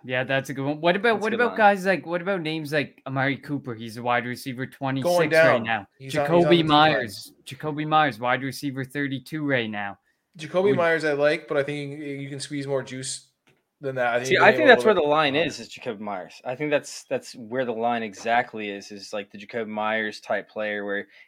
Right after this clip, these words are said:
Speaker 2: he's a wide receiver three, maybe wide receiver four flex option. And, yeah, I mean, I don't, uh, like, I'm sitting there looking at some of these offers the other day. We were talking about Michael Thomas, and,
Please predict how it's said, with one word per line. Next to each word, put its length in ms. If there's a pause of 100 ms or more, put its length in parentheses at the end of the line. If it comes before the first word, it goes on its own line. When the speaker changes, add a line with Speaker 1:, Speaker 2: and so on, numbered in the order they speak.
Speaker 2:
he's 80
a 40
wide 100
receiver 320
three, 260
maybe 160
wide 200
receiver 280
four 320
flex 380
option. 400 (560)
And, 440 (300)
yeah, 200
I 20
mean, 220
I 100
don't, 320
uh, 80 (120)
like, 220 (840)
I'm 100
sitting 200
there 80
looking 240
at 80
some 160
of 40
these 140
offers 400
the 100
other 160
day. 140
We 80
were 100
talking 320
about 240 (140)
Michael 260
Thomas, 440
and, 100